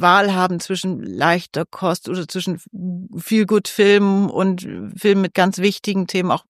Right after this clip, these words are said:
ansch-, also ernste Themen. Und es ist eine Mischung einfach.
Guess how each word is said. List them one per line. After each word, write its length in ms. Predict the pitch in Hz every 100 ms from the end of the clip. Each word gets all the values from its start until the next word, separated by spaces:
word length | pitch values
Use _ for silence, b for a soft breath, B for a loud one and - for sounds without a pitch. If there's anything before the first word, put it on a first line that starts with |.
| _
ansch-, 360 | - 190 -
also 260 | - 175 156 - _ -
ernste 360 | 170 196 -
Themen. 360 | 190 190 180 180 B B B B B _
Und 160 | 190
es 140 | 185 196
ist 100 | 208
eine 100 | 220
Mischung 460 | 190 190 208 160
einfach. 560 | - 139 139 127 139 -